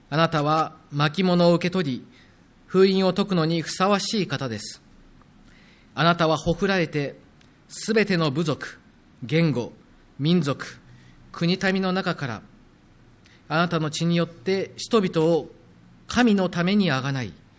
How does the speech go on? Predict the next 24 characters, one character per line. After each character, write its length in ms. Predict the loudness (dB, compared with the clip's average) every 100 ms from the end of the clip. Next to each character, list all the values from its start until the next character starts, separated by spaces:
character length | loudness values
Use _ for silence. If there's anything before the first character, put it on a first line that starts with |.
| _ -20 -20 -14
私 320 | -6 0 0 0
た 120 | -2
ち 100 | 0
の 140 | -2
神 300 | -2 0 2
の 160 | 2 0
た 140 | -2
め 100 | 0
に 220 | 0 -2 -8 -20 -20 _ _
彼 280 | -6 2 4
ら 140 | 4 2
を 280 | 0 0
王 60 | -2
国 180 | -2 -6
と 180 | -4 -4
し 260 | -2 -4
祭 320 | -4 -2 0 -2
司 100 | -4
と 100 | -4
さ 140 | -4
れ 80 | -4
ま 100 | -4
し 80 | -8
た。 200 | -12